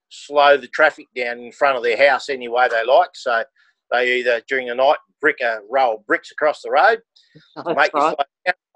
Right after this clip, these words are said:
Speaker 1: or they dig a hole across the road to make you slow down. So the, the trip would have taken seven hours on the, the tourist road.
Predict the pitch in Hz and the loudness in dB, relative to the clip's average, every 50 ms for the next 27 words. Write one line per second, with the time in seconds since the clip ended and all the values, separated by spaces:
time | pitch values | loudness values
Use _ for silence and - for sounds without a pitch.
0 | _ _ _ _ _ - 160 160 143 131 135 131 127 135 180 160 131 127 120 147 | _ _ _ _ _ -4 -4 0 2 0 0 0 -4 -12 -12 -2 0 0 2 4
1 | 156 160 175 151 143 - 185 165 160 - - 143 123 135 165 175 190 160 135 139 | 4 4 4 2 2 0 -2 -2 -2 -4 -10 -8 -4 0 0 0 0 0 _ -6
2 | 147 151 160 - 151 135 - 165 156 151 151 147 156 180 208 220 220 _ _ _ | -4 -4 -4 -6 -10 -16 -6 -4 -2 -2 -2 -2 -4 -4 -4 -6 -6 _ _ _
3 | _ _ _ _ _ _ _ _ _ - - 151 147 143 147 147 143 139 _ _ | _ _ _ _ _ _ _ _ _ -16 -2 0 4 4 4 4 2 -2 _ _
4 | _ _ 143 - - _ _ _ _ _ _ 147 147 _ - 190 202 202 - 156 | _ _ -20 -20 -20 _ _ _ _ _ _ -20 -18 _ -4 -4 -4 -4 -4 -10
5 | 147 147 - - 160 160 160 151 147 - - - - 196 196 180 175 165 160 165 | -10 -10 -2 0 0 0 0 -2 -12 -16 -18 -12 -2 0 0 0 0 -4 -4 -4
6 | 165 165 165 147 110 101 98 - - _ _ _ _ - 147 151 147 143 139 139 | -2 -2 -2 -4 -6 -10 -14 -20 -20 _ _ _ _ -6 -4 -4 -4 -4 -6 -4
7 | 135 131 123 - _ _ _ _ _ _ 123 127 127 - - 165 175 185 - - | -4 -4 -4 -6 _ _ _ _ _ _ -14 -14 -14 -4 -2 -2 -2 -2 -4 -8
8 | _ 131 117 98 98 110 143 202 196 | _ -6 -6 -4 -4 -4 -4 -6 -8